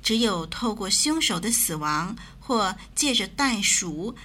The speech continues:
才得到补偿。在《创世纪》第九章第六节说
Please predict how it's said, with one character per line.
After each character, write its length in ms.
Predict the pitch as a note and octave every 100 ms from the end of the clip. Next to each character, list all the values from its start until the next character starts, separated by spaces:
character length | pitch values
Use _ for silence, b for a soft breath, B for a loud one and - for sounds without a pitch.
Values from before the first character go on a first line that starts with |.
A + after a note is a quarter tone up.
| B
才 220 | - F3
得 160 | F3 D#3+
到 140 | E3+
补 260 | F3 D3+ -
偿。 560 | - F3 C#3 F3 A#3 - - - - - - - - - - - - - - B B B B B -
在 460 | B3+ A#3 G#3+ A3
《创 220 | - B3+ A#3+
世 160 | A#3+
纪》 400 | A#3 A3+ G3+ - - - - -
第 140 | A#3
九 240 | A3+ F3+
章 400 | E3 A3+ A#3 B3+ B3+ - - -
第 100 | A3+
六 180 | A3+ A#3+
节 200 | A3 F3
说 400 | - A3 G#3+ -